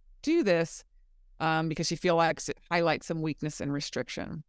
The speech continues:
So she says, "I've been struggling with low squat for years. I suspe-,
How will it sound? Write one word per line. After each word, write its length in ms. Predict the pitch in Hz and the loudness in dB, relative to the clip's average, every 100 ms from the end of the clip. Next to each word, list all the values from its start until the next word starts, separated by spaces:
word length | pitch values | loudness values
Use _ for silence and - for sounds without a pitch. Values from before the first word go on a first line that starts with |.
| - _ - _ _ | -20 _ -20 _ _
So 60 | 170 | -6
she 220 | - 180 | -2 -2
says, 400 | - 170 156 151 | 0 2 2 2
"I've 300 | - 180 160 | 0 -2 0
been 340 | 208 196 190 190 | 2 4 2 -2
struggling 540 | - 214 233 302 269 | -6 -2 0 2 0
with 120 | 240 | 0
low 200 | 185 185 | 2 2
squat 360 | - - 170 - | 0 0 0 0
for 160 | - | -2
years. 640 | 220 151 143 131 160 214 - _ _ - - | -2 0 -2 -2 -4 -6 -12 _ _ -12 -2
I 80 | 170 | -2
suspe-, 420 | - 180 - | -2 -4 0